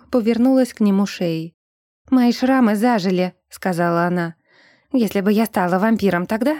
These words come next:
то могла бы соврать, что обращение произошло после укуса Джонни. Он целовал Альфу,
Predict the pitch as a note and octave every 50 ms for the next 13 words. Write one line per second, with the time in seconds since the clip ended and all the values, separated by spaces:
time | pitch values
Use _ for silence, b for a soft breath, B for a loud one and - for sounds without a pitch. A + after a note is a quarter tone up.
0 | - _ - - B3 A3+ A3 A3+ G#3 B3 A#3+ A3 F#3+ A3 - - A#3 A#3+ C#4+ E4+
1 | F4 - - - - A3+ A3 A#3 B3 A#3+ - - E4 D#4+ C#4+ A#3+ - A3 A3 G#3
2 | G#3+ A3 - - D#4 D4+ - B3+ B3 - B3+ B3 A#3+ A#3 - A#3+ A#3+ - C#4+ C4+
3 | F3+ F3+ F#3+ E3 E3 F3 F3 F3 F3 - _ _ _ _ _ _ - C#4+ D#4 D#4+
4 | - A#3+ A3 G3+ G3+ F#3+ C4 C#4 A3+ G3+ G3+ G#3 F#3+ - G#3 G3 F#3+